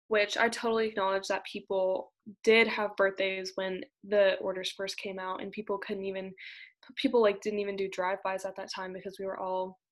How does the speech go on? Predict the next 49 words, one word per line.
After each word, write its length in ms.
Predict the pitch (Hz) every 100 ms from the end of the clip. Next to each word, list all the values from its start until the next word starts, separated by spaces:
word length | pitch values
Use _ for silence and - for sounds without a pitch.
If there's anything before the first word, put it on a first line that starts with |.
| _ _ _ _ - -
so 180 | 262
in 80 | 233
shock 340 | 220 202 196 208
of 80 |
what 80 | 202
was 120 | 196
actually 280 | 190 190 196
happening. 580 | 196 185 208 214 233 240 - - -
So 140 | 240
I 80 | 226
do 420 | 220 226 220 214
totally 340 | - 208 202
acknowledge 360 | 196 196 185 185
that 160 | 185 -
people 420 | 202 202 190 190
didn't 260 | 208 202
get 140 | 196 190
the 60 | 196
same 180 | 196
experience 400 | 190 - 196 196
as 140 | 196 190
me. 280 | 185 185 190 - - - -
Um, 200 | 196 190
so 120 | 214
I 40 |
really 260 | 208 208 208
do 140 | 214 214
feel 240 | 214 196
lucky 360 | 196 208 226 226
about 240 | 208 190
how 200 | 190 190
I, 260 | 185 180 - _ _ -
my 180 | 196
birthday 300 | 190 185 196
went 160 | 196 190
about. 560 | 190 180 180 196 247 - _ - _ _
Um, 480 | 208 196 - - - _ _ _ _ _ _
but 340 | 208 190 185 - _
I 160 | 208 208 -
think 340 | 202 202 196
a 60 | 208
lot 200 | 196 190
of 60 |
it 80 | 190
was 120 | 190
a 40 | 190
blessing 300 | 190 190 196
in 60 |
disguise 520 | 190 185 - 190 190